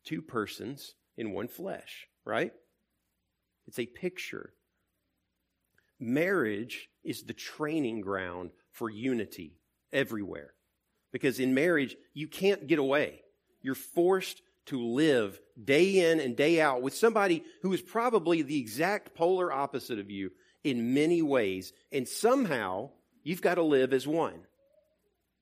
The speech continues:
If you can live in unity with your spouse, you can live in unity with just about anybody. "Well, Kevin, that's easy for you to say. You've got the perfect wife."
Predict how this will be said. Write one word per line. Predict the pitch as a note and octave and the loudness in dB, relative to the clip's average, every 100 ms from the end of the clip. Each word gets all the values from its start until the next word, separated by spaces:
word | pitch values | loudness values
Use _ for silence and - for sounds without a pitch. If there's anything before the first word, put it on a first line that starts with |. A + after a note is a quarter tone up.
| _ _ _ _ - | _ _ _ _ -10
If | C3 | -6
you | C3+ B3+ | -2 -2
can | B3 G#3 | 0 2
live | F#3 F3+ D#3+ | 2 2 0
in | C#3+ | 0
unity | C#3 D#3+ D#3 B2 G#2+ G#2 - _ | 0 -2 -2 -2 -2 -4 -10 _
with | B2 A#2+ | -12 -10
your | A#2+ | -8
spouse, | - B2 G#2 F#2+ - | -4 -2 -2 -4 -8
you | A#2+ | -10
can | C#3 | -4
live | C3 A#2 | -2 -2
in | |
unity | G#2+ G2 F2+ F2+ | -2 -4 -6 -10
with | F2+ | -12
just | G2 - | -14 -12
about | F#2+ F2+ | -10 -6
anybody. | G2+ F2 D2 - _ _ _ _ _ _ _ _ _ _ _ _ _ _ _ _ _ _ _ _ _ _ _ _ _ | -6 -8 -12 -18 _ _ _ _ _ _ _ _ _ _ _ _ _ _ _ _ _ _ _ _ _ _ _ _ _
"Well, | G#2 | -12
Kevin, | F#2 G#2 F#2+ F2 F#2 | -4 -2 0 -4 -10
that's | F2+ - - _ | -12 -14 -20 _
easy | G#2+ F2 E2 D#2 | -14 -14 -14 -18
for | - | -14
you | F2 C#3 | -6 -6
to | |
say. | G2+ - F2+ G#2+ - _ _ _ _ _ - | -6 -10 -8 -10 -12 _ _ _ _ _ -18
You've | F#2+ | -10
got | - F2+ | -8 -8
the | - | -8
perfect | F#2+ E2+ - | -14 -14 -10
wife." | G#2+ G#2 E2+ | -6 -6 -8